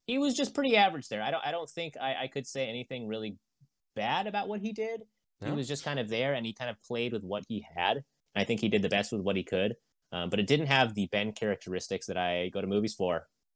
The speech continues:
Speaker 1: You know, it didn't have the Gone Girl Ben or the Paycheck Ben. And in this one, it was just kind of like this goofy guy. Um, and I think he was playing around with it in a fun way.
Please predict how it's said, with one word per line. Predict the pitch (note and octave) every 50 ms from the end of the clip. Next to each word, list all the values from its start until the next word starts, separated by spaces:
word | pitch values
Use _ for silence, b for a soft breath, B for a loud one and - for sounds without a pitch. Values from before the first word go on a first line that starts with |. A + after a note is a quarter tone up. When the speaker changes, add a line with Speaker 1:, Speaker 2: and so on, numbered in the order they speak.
| _ _
Speaker 1:
You | F#2+ F#2
know, | F#2 F#2+ F#2+
it | F#2+ -
didn't | G#2+ A#2 A#2+ A#2
have | A2 A2 G#2+ G#2+ G#2+ G2+ -
the | A2 G#2
Gone | G#2+ G2+ G#2 A2 A2+ G#2+
Girl | A2 G2 F2+
Ben | D#2+ F#2 E2+ D#2 C#2 - _ _ _ _ _ -
or | G2 G2+
the | G2+ G2+
Paycheck | - - A#2+ A#2+ - - A2 E2+ - -
Ben. | - F2 D#2+ D2+ D2 C#2 - _ _ _ _ _ -
And | F#2+ G2+
in | G2+
this | A#2 B2+ - -
one, | C3 B2 A#2+ A#2+
it | G#2+
was | G#2 G2+ G2
just | A2 - -
kind | - C#3
of | C3 B2
like | A#2 G#2+ -
this | G#2+ F#2 F2+
goofy | F2+ F#2 G#2+ A2+ G#2+ - A#2 A2+ G#2+
guy. | G2 G#2 G2+ G2 G2 F#2+ F#2+ F#2 F#2+ - - _ _ _ _ _ -
Um, | F#2 F2+ F2+ F2 E2+ E2 E2 E2 D#2+ D2 _ _ _ _
and | - B2 A#2+
I | A#2+ A#2
think | A#2 C#3 C3+ -
he | C3+
was | B2 A2+
playing | - - B2+ B2 A2+
around | G#2+ G#2+ G#2+ G#2+ G#2+
with | G#2+ G2+
it | G#2+ G#2 - _
in | - G#2
a | G2+
fun | - - G2+ G2 F#2+ F#2
way. | F2+ F#2 F#2+ G2+ A2 A2+